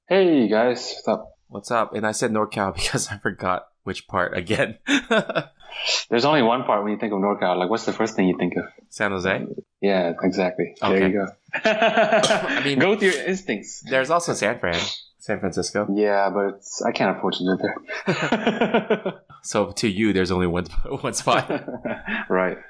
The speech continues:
Speaker 2: Um,
Speaker 1: Exactly.
Speaker 2: yeah, so we are podcasting again for Nerds by Nerds, and, uh, we usually ask you guys to suggest a topic of the episode for us to discuss.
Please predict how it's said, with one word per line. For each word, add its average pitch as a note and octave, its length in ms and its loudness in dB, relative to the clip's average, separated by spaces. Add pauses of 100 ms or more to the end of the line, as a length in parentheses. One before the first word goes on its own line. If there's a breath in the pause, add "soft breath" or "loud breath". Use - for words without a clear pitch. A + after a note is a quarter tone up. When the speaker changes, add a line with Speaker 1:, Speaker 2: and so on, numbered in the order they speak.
(260)
Speaker 2:
Um, G2+ 280 4
Speaker 1:
Exactly. F#2+ 260 -8 (280)
Speaker 2:
yeah, G#2 220 2
so G#2+ 200 0
we A#2 140 2
are C3+ 120 4
podcasting C3 420 2
again A2 160 4
for A#2+ 200 0
Nerds A2+ 180 0
by A2 140 2
Nerds, G#2 340 2
and, G2+ 260 2
uh, G2 360 2
we A2 160 4
usually A2 340 2
ask G#2+ 200 0
you A2 60 -6
guys A2 240 2
to A2 80 -2
suggest G#2 400 -2
a G#2 80 0
topic G2+ 380 -2
of G2+ 120 -8
the G#2 100 -4
episode G#2 320 -2
for G#2 100 2
us G2+ 140 -2
to G2+ 60 -4
discuss. A2+ 600 -2